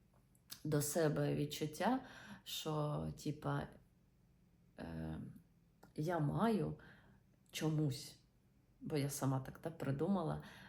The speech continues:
е, сіюмінутно вирішити цю ситуацію, і не дай Бог я там,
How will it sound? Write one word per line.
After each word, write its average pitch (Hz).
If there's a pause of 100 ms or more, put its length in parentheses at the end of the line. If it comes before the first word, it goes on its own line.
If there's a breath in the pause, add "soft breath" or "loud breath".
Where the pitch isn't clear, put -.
(120)
е, 151
сіюмінутно 175
вирішити 156
цю 151
ситуацію, 165
і -
не 151
дай 165
Бог 160
я 82
там, -